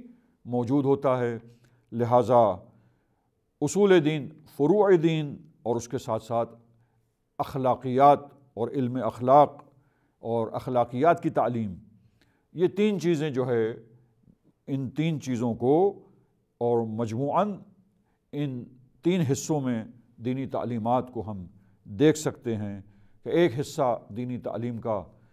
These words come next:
انسان کو معارف اسلام جو ہیں، دینی تعلیم جو ہے، تو یہ دینی تعلیم اور دین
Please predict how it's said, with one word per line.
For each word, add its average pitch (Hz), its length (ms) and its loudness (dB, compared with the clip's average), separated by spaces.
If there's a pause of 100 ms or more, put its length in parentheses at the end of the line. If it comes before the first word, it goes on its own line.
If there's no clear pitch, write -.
(180)
انسان 127 460 -2
کو 101 240 -4 (720)
معارف 135 580 2
اسلام 120 400 -2
جو 104 140 -6
ہیں، 92 200 -10
دینی 139 360 -4
تعلیم 127 420 -2
جو 101 160 -4
ہے، 98 220 -6 (600)
تو 131 100 -4
یہ 185 260 4
دینی 147 720 -4
تعلیم 139 600 -2 (340)
اور 110 400 -2
دین 127 640 -4